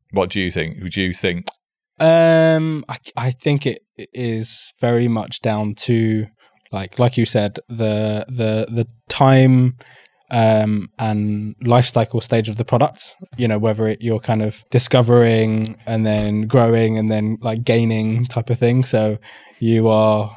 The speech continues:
Speaker 2: um,
Speaker 1: I don't know what's worse is the fact that if you're always talking about it, I've never once listened to you.
Speaker 2: Oh, wow.
Speaker 1: Um, which is really bad to admit, like,
Speaker 2: Thanks.
Speaker 1: but, but I don't know what graph you're talking about. <laughs> You said you mentioned it all the time,
Speaker 2: Wow.
Speaker 1: which means I'm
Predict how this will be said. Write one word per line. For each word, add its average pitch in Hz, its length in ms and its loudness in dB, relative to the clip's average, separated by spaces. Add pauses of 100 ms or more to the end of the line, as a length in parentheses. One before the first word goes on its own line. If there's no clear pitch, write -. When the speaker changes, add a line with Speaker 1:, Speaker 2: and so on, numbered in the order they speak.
Speaker 2:
um, 107 520 -2 (120)
Speaker 1:
I - 40 -2
don't 127 100 4
know 147 80 2
what's - 180 0
worse 113 460 2
is - 80 -8
the - 100 -8
fact 101 220 2
that 107 80 0
if 101 80 -4
you're 107 140 2
always 123 200 0
talking 113 360 -2
about 82 280 -2
it, 82 160 -6
I've 87 140 -6
never 92 300 -2
once 92 280 -6
listened 95 300 -10
to 85 100 -10
you. 76 240 -8 (220)
Speaker 2:
Oh, 113 140 2
wow. 110 240 0 (180)
Speaker 1:
Um, 90 380 0
which 101 200 -6
is 90 140 -6
really 95 340 0
bad 95 180 2
to 92 100 -2
admit, 85 440 -2
like, 98 260 -4
Speaker 2:
Thanks. 90 420 -4
Speaker 1:
but, - 0 -
but 98 260 -2
I 101 100 0
don't 117 280 0
know 104 100 -4
what 98 180 -6
graph 107 280 -8
you're 104 200 -6
talking 110 260 -6
about. - 320 -2
<laughs> - 280 0
You 147 160 6
said - 260 0
you 180 140 4
mentioned 151 420 0
it 123 100 2
all 135 80 -2
the 147 240 2
time, 139 440 0 (180)
Speaker 2:
Wow. 135 240 -2
Speaker 1:
which 139 280 -6
means 156 240 -4
I'm 147 100 -2